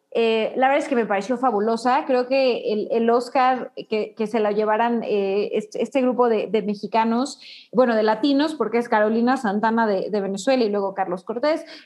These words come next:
eh, Michelle Cu-, Cutoleng, perdón si no pronuncio bien el nombre, y Jaime Bach, Bach,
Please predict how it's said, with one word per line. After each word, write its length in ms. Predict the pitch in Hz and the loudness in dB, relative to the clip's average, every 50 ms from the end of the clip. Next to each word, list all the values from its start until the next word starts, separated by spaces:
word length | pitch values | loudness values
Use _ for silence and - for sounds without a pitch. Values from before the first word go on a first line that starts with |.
| _ - | _ -4
eh, 320 | - 202 202 196 196 196 | 0 0 2 2 0 0
Michelle 520 | 196 208 214 208 - 247 240 226 240 226 233 | 0 -2 -2 -2 0 0 2 2 0 -2 -2
Cu-, 320 | - 208 202 - - - _ | -2 -2 -2 -2 -6 -12 _
Cutoleng, 680 | - 202 208 208 208 190 196 208 226 247 254 277 - - | -4 -4 -4 -2 0 0 0 2 0 0 0 -2 -6 -4
perdón 320 | - 202 185 196 202 202 | -4 -2 -2 -2 -2 -4
si 100 | 208 214 | -4 -4
no 220 | 196 202 196 185 | -4 -4 -4 -6
pronuncio 340 | 190 190 190 185 180 185 220 | -6 -6 -6 -6 -6 -6 -6
bien 120 | 185 190 196 | -6 -4 -4
el 100 | 196 214 | -2 -2
nombre, 240 | 240 247 247 247 269 | 0 0 0 0 0
y 120 | 254 220 - | -2 -2 -2
Jaime 260 | 220 214 208 214 214 | -2 -2 0 0 0
Bach, 260 | 214 226 262 359 - - - | 2 2 0 0 -2 -8 -12
Bach, 320 | - 196 208 247 320 - | -4 0 0 0 0 0